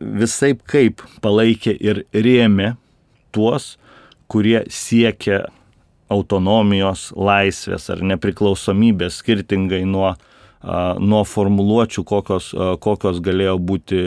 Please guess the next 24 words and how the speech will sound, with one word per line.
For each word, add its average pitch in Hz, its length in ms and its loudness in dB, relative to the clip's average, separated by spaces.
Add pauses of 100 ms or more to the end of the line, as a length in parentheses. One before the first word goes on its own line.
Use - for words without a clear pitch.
(160)
skirtingais 92 720 -6
laikmečiais 92 600 -4
beatsirandančios. 95 1000 -2 (580)
Ir 107 340 2
aišku, 117 500 0
kad 98 300 0
be 95 160 0
aukščiausių 107 640 0
bažnyčios, 98 640 0
a, 92 220 -2
vadovų 98 880 2
paramos, 101 800 2
a, 87 280 -2
daugelis 101 800 0
veiksmų 107 460 0
būtų 104 260 -2
buvę 104 220 0
labai 104 260 0
sudėtingi. 110 640 -2
Ir 92 160 -4
noriu 104 320 0
dar 101 200 -2
kartelį 107 440 -6
pabrėžti, 98 720 -6